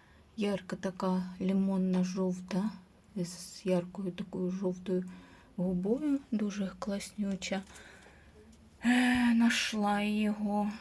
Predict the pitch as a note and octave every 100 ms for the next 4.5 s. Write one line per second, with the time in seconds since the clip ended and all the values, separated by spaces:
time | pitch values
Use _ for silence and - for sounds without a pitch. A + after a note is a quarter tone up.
0 | - G#3 G3+ G3+ A3+ C#4+ C#4 C4+ C#4 C#4
1 | - - - - - - - G#3+ G#3+ -
2 | - - A3 G#3+ G3 - G3 F#3+ F#3 F#3
3 | F#3 - - - - B3+ C#4+ - - G3+
4 | G3 G3 G3+ G3